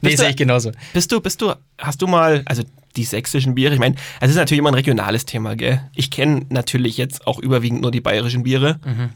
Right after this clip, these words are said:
Speaker 2: und ich halte halt auch sehr viel auf diese. Und dann ist es für mich schon enorm schwer, mich auf so einen Pilz aus Dresden einzulassen.
Speaker 1: Das sehe ich, ja. Ich auch, ich denk mir auch mal, ja, Mais ist ein Bier, was willst du falsch machen, gell? Aber wenn man's dann trinkt, ich weiß nicht, ob's irgendwie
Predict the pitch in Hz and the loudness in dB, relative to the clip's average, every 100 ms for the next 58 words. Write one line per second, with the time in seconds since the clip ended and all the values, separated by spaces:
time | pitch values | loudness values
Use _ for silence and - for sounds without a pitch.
0 | - - 123 120 - - _ _ _ - | -10 -6 -4 -4 -6 -10 _ _ _ -10
1 | - 170 139 123 123 139 - 143 127 - | -2 0 0 -2 -2 -4 -2 0 0 0
2 | 131 117 123 - 117 110 107 - - _ | 0 0 -2 -6 -4 -4 -4 -6 -12 _
3 | _ - - 127 131 147 135 131 165 - | _ -10 0 4 4 2 2 2 4 2
4 | - 226 139 160 160 - 135 135 135 135 | 2 4 4 4 2 0 0 2 0 -4
5 | - - - 135 135 131 135 123 120 120 | -18 -10 0 2 2 0 2 2 0 -4
6 | _ _ _ _ _ - 147 147 135 - | _ _ _ _ _ 0 4 4 0 -2
7 | 127 120 123 117 123 - - 113 101 95 | 0 0 0 0 0 -2 -4 -4 -4 -4
8 | - 131 135 - 139 135 113 - 113 113 | -4 -2 -2 0 0 0 -2 -2 -2 0
9 | 117 107 - - - - 131 143 147 147 | 0 -4 -14 -20 -20 -10 -8 -2 0 0
10 | 139 135 156 156 - 135 120 113 113 104 | -2 0 0 0 -2 0 0 0 0 0
11 | 117 - 110 110 110 110 113 - 110 110 | 0 -2 -4 -4 -2 0 0 -4 -6 -2
12 | 131 120 - 104 - 107 110 131 - - | 0 0 0 -4 -4 -2 -2 -2 -8 -2
13 | 123 127 143 165 156 147 131 156 175 180 | 2 4 4 2 2 0 2 2 2 0
14 | - 123 139 151 139 135 139 135 131 127 | -4 2 2 2 -2 -4 0 2 4 2